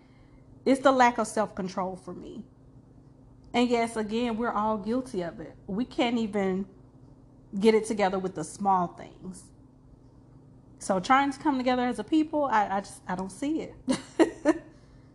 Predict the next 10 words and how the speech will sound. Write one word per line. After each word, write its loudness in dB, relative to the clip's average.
I, 2
I 0
don't -2
see -6
it. -12
So 0
I, 4
I 6
hope -4
that -4